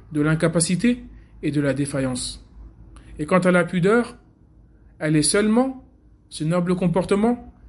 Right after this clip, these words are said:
qui te pousse au noble caractère et aux bonnes œuvres, et te retient des mauvais comportements dont on a honte. Et c'est pour cela que le prophète sallallahu alayhi wa sallam a dit à l'homme qui exhortait son frère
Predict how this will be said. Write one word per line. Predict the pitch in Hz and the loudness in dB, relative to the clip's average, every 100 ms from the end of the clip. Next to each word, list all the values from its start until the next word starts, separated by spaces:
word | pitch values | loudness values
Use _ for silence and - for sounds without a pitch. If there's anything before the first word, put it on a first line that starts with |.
| - | -12
qui | - 165 | -6 2
te | 170 | 2
pousse | 165 247 254 254 - - - | 2 2 2 2 -2 -4 -4
au | 160 | -2
noble | 160 165 165 | 0 2 0
caractère | 165 175 175 175 214 214 214 | 0 0 -2 0 2 2 -2
et | 165 | -2
aux | 147 | 0
bonnes | 147 143 135 | 0 -2 -2
œuvres, | 127 120 - - - - - | -6 -8 -18 -20 -20 -16 -4
et | 151 | -2
te | 156 | 2
retient | 151 185 185 233 240 233 - - | 2 2 2 2 2 -2 -16 -4
des | 147 | 0
mauvais | 160 160 165 | 2 2 2
comportements | 165 160 165 175 185 233 - - - - - - | 0 -2 -2 0 0 -2 -6 -20 -20 -20 -16 -4
dont | 160 156 | -2 0
on | 135 | -2
a | 127 | -2
honte. | 127 123 - - - - - - - - - | -6 -8 -12 -18 -20 -20 -20 -20 -20 -14 -8
Et | |
c'est | 147 156 | -4 -2
pour | 151 | 0
cela | 175 190 | 2 2
que | 185 | 2
le | 180 | -2
prophète | 170 180 190 | 0 -2 -2
sallallahu | 190 185 180 185 175 180 | 0 0 2 2 0 0
alayhi | 170 170 | 0 0
wa | 170 | 0
sallam | 196 220 254 233 - - - - - | 0 2 2 0 -8 -18 -20 -20 -8
a | 151 | -6
dit | 151 180 | 0 2
à | 175 | 2
l'homme | 190 220 190 160 | 4 2 0 -4
qui | - 160 | -4 -2
exhortait | 156 165 170 | -2 -2 -2
son | 165 180 | -2 -2
frère | 175 226 180 | -2 0 0